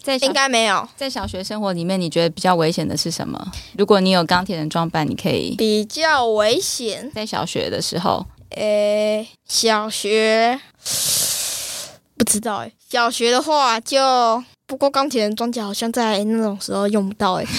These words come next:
Speaker 1: <laughs> 是说作业太多的时候，有钢铁人的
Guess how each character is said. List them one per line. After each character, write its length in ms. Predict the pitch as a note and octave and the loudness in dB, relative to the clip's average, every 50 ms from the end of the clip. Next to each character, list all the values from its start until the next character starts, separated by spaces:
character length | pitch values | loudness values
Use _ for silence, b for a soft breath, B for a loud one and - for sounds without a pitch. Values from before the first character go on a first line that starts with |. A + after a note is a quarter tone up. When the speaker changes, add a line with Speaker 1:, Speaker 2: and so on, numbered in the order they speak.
| - - - - D#4 - - F#4+ - | -8 -6 -2 -2 -2 0 0 -2 0
Speaker 1:
<laughs> 680 | - D#4+ - - D4+ - - A3+ B3 - - - - - | 0 -2 -2 0 -2 -4 -2 -6 -8 -8 -12 -20 -12 -6
是 140 | - C#4+ C#4 | -4 0 2
说 180 | D4 C4+ C4 | 2 2 2
作 160 | C4 C#4+ C4+ | 2 0 0
业 140 | C4 B3+ B3 | 4 4 4
太 200 | B3 C#4 A#3 G#3+ | 4 4 2 0
多 160 | G3+ G3 G3 | 0 -2 -4
的 80 | F#3+ F#3 | -4 -4
时 160 | - - E3+ | -2 -2 0
候， 320 | G3+ F3+ E3+ D#3 C#3 - F3+ - _ _ _ - | 0 2 2 0 0 -2 -6 -12 _ _ _ 0
有 120 | F#3+ F#3 | 0 0
钢 320 | - - G#3+ A3+ A3+ A#3+ A#3 | 2 2 2 2 4 2 2
铁 160 | B3+ A3+ F3+ | 4 2 2
人 120 | E3 E3 | 2 0
的 420 | D#3+ E3+ E3 D#3+ D#3+ D#3+ D3+ - | 0 0 0 0 0 0 -2 -2